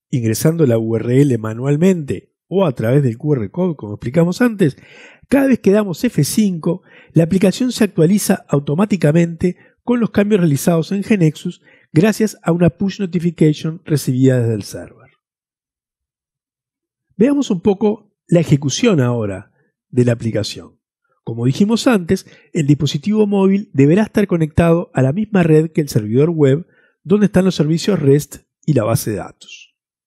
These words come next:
Para asegurar que los dispositivos tengan acceso al servidor donde están los servicios,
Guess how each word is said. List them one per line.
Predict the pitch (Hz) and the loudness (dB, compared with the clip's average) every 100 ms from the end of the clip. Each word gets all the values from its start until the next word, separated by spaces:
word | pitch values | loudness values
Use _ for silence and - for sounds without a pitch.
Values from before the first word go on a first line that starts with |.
| _ _ _ _ _ _ _ _ - - | _ _ _ _ _ _ _ _ -10 0
Para | 123 | 0
asegurar | 127 139 143 214 185 - _ | 2 2 2 2 0 -4 _
que | - | -6
los | 110 | -4
dispositivos | 107 113 113 123 196 175 110 | -4 -4 -6 -2 0 0 0
tengan | - 147 147 | -2 2 2
acceso | 127 - 165 117 | 0 0 -2 -2
al | 104 | -4
servidor | 117 117 135 165 117 | -2 0 2 2 0
donde | 104 104 | -6 -8
están | 143 139 | -2 -2
los | 143 | 0
servicios, | 196 226 202 - 180 | -2 0 -2 -2 -6